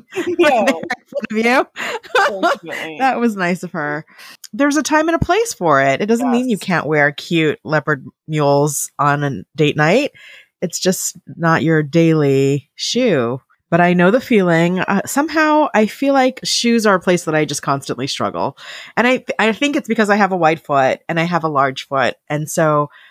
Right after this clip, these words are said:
Speaker 1: I can't just walk into a store like Skechers. I can't fit their shoes. I can't just walk in and put on shoes in the store. So it's an online thing. And then it's like, I don't know. It's just never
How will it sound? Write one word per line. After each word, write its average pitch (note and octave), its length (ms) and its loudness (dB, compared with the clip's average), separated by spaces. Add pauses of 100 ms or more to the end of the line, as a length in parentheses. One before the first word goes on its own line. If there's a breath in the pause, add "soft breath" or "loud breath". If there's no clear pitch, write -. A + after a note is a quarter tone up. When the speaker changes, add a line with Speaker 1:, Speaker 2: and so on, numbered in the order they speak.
(100)
Speaker 1:
I F3+ 80 0
can't G3 240 2
just C#4+ 140 -2
walk D#3+ 180 0
into D#3+ 160 -2
a D#3 60 0
store F3 200 0
like F#3 140 2
Skechers. D3+ 540 0
I C#3 100 2
can't D#3+ 400 -2
fit - 260 2
their B2+ 140 0
shoes. - 460 -6
I C#3+ 80 -6
can't D3 240 -4
just - 180 -4
walk C#3 220 0
in C#3+ 240 2
and A#2+ 260 -6 (580 soft breath)
put E3+ 140 0
on C#3 220 2
shoes B2+ 600 -2 (140)
in C#3 120 -6
the C3 80 -6
store. C3 420 0
So C3+ 260 -4
it's - 160 -10
an A#2 80 -14 (100)
online F#3 640 0
thing. G3 440 2
And C#3+ 120 -4
then C3+ 140 0
it's B2+ 160 -8
like, A2 320 -2 (560 loud breath)
I A3 140 0
don't C3 180 -4
know. B2 300 -4
It's - 180 -6
just - 320 -4
never D#3+ 640 2